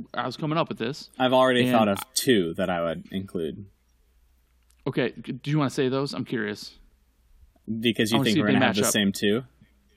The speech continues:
Speaker 1: I, yeah, I wanna see if they match up. Yeah.
Speaker 2: Uh, I would say Kevin Spacey and Donald Trump.
Speaker 1: Oh. No, <laughs> okay, no, I did not put those.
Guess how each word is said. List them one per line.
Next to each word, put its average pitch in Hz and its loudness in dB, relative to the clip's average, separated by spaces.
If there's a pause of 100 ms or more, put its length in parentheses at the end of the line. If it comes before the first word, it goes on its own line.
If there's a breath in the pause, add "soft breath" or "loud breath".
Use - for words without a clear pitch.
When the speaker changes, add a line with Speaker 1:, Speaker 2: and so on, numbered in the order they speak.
(340)
Speaker 1:
I, 147 4
yeah, 156 4
I - 4
wanna 143 2
see 156 -4
if - -4
they 143 -2
match 113 -4
up. 117 -8 (320)
Yeah. - -14
Speaker 2:
Uh, - -4
I 104 2
would 127 2
say 113 2
Kevin 113 0
Spacey 110 0
and 101 -2
Donald 98 0
Trump. 107 -2
Speaker 1:
Oh. - -20 (960 soft breath)
No, 143 -4 (180)
<laughs> - -14
okay, 113 -2
no, 151 4
I 143 6
did 175 4
not 185 4
put 175 -2
those. 135 0